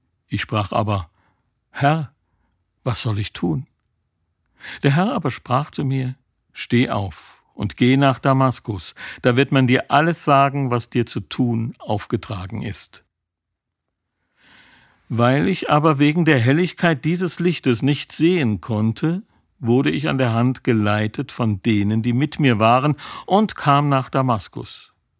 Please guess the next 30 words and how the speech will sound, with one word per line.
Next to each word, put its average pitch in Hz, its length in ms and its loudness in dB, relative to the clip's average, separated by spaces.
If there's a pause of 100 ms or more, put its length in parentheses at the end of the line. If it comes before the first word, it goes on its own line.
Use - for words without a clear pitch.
(800)
Da 135 380 4
war 156 240 0
aber 139 300 -2
ein 113 200 -2
gottesfürchtiger 123 880 0
und 147 140 -4
gesetzestreuer 110 800 0
Mann, 120 360 2 (200)
Hananias, 131 920 2 (240)
der 120 100 4
einen 117 240 2
guten 196 340 2
Ruf 139 300 0
hatte 120 260 0
bei - 180 -2
allen 151 360 0
Juden, 117 320 0
die 107 140 -2
dort 113 220 -2
wohnten. 95 440 -6 (800)
Der 120 100 4
kam 110 280 0
zu - 180 2
mir, 151 420 2 (140)
stellte 117 400 0
sich 107 200 -4
vor 143 280 2
mich 156 240 -4
und 120 120 -4
sprach: 123 460 0